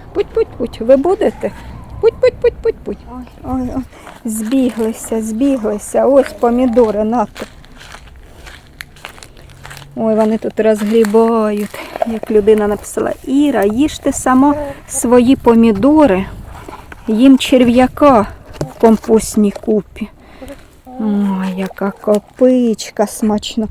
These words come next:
Іди, їж. Вони виростили собі помідори,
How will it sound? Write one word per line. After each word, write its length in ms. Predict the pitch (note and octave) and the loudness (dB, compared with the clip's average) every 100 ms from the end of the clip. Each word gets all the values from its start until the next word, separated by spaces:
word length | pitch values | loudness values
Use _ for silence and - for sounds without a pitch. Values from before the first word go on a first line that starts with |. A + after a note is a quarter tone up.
| - - - - | -10 -20 -20 -6
Іди, 380 | E4+ F4 E4+ D4 | 2 4 4 4
їж. 840 | B3 G3+ G3+ A#3+ G#3+ F#3+ - - - - - - - - - - - - - - - - - - - - - | 4 2 2 0 0 -2 -8 -12 -12 -14 -16 -16 -18 -16 -16 -14 -12 -10 -10 -10 -12 -14 -20 -12 -6 -6 -4
Вони 280 | C4 C4 B3+ | 0 2 4
виростили 560 | B3 B3 A3+ - A3 G#3+ | 6 6 4 -2 -4 -4
собі 300 | - A3+ G#3 | -2 -2 -2
помідори, 720 | - G#3+ A3 A3 A#3+ G3 | -2 0 0 2 2 2